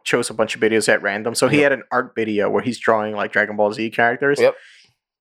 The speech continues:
Speaker 1: Part one of that is breaking the copyright law. Part two isn't. So, like, obviously they just did that shit on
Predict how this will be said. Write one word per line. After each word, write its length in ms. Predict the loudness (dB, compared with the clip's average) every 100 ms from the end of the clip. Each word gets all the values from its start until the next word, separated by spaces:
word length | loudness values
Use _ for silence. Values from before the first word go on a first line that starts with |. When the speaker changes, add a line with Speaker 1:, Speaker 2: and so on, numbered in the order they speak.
| _
Speaker 1:
Part 260 | 0 0 2
one 200 | -2 0
of 60 | 2
that 340 | 2 0 -6
is 600 | -4 0 0 -2 -6 -14 _ _ 2
breaking 260 | 2 2
the 60 | -4
copyright 420 | -2 0 0 0
law. 360 | 0 0 0 -4 _ _ 0
Part 240 | 0 0 -4
two 320 | -4 -4 -4 -4
isn't. 520 | -4 -6 -10 -10 -10 -12 _ _ _ _ _ _ _ _ _ _ _ -2
So, 160 | 2 4
like, 200 | 2 0
obviously 400 | 0 0 -6 -8
they 140 | -8
just 200 | -8 -8
did 140 | -4 0
that 120 | 0
shit 140 | 2
on 100 | -2